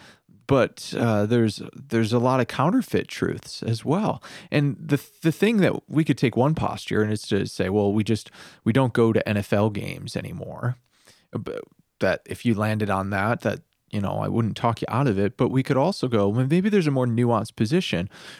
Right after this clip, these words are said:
where whether it's at an N F L game or whether it's in politics, you know, I, I, I've spoken pretty harshly about politics, but there are many good people out there who are attempting to serve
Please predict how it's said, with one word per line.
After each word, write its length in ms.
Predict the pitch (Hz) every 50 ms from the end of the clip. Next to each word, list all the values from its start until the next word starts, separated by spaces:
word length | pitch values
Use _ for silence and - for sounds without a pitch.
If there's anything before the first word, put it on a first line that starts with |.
| - _
where 240 | - 123 120 113
whether 260 | 104 98 131 135 127 120
it's 120 | 120 -
at 100 | 127 113
an 140 | 110 95 95
N 100 | 101 107
F 160 | 107 104 -
L 160 | 127 110 107
game 400 | 104 110 107 110 123 156 170 165 - _ _ _ - - - - _ _
or 80 | - 117
whether 260 | 113 117 110 110 107
it's 140 | 101 - -
in 120 | 98 90
politics, 840 | - - - 92 90 107 120 123 - - 170 196 - - - - - -
you 140 | - - 135
know, 100 | 127 104
I, 160 | 95 95 - -
I, 80 | - - - -
I've 140 | - - -
spoken 360 | - - - 165 156 - 117
pretty 240 | 107 - - 151 120
harshly 420 | 95 - - 147 190 - - 120 110
about 280 | 98 101 101 - -
politics, 680 | - - 90 98 101 104 - - 117 120 135 - - - - - - - - - -
but 80 | - 139
there 160 | - 160 143
are 60 | 120
many 520 | 117 113 113 131 151 180 180 135 104 98 - _ _ - 117
good 340 | 101 - 139 165 190 170 127
people 380 | - - 156 170 - 123 113 104
out 220 | - - - -
there 380 | - 85 85 - - - 113 - -
who 200 | - 151 139 127
are 200 | 127 113 104 104 -
attempting 880 | - 113 113 - - 143 156 190 208 180 - 120 92 87 85 - - - - - - - - _ _ _ _
to 420 | - 127 117 113 110 104 92 - - _ _ _ _ _ _ _ _ _ _
serve 920 | - - - - - - 160 160 180 196 190 170 127 110 101 98 - -